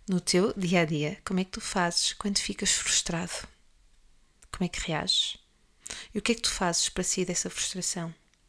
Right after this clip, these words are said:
E no teu dia-a-dia, de que forma é que ajudas os teus filhos, o teu companheiro, a tua companheira, a lidarem com as suas,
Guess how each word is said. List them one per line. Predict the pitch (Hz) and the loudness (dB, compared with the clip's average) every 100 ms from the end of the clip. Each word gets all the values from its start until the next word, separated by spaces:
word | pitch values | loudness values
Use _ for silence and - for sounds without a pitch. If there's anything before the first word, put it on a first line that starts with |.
| _ _ _ _ _ _ _ _ _ _ _ _ _ _ _ _ _ - | _ _ _ _ _ _ _ _ _ _ _ _ _ _ _ _ _ -2
E | 202 | 2
no | 196 | 4
teu | 202 180 | 4 2
dia-a-dia, | 175 170 165 180 214 _ - | 2 0 0 0 -2 _ -16
de | |
que | - | -6
forma | - 180 185 | 0 2 2
é | |
que | 185 | 0
ajudas | 190 196 233 220 | 0 2 2 2
os | - | 0
teus | - - | 0 0
filhos, | 185 185 185 | 0 0 -2
o | - | -2
teu | 170 | 0
companheiro, | 165 156 156 170 208 | 0 2 2 2 2
a | |
tua | 208 | 0
companheira, | 196 196 190 175 175 175 185 | -2 -2 0 2 2 2 0
a | - | 0
lidarem | 185 180 180 185 190 | 2 4 2 0 -2
com | - | -2
as | 180 | -2
suas, | 185 170 | 0 -2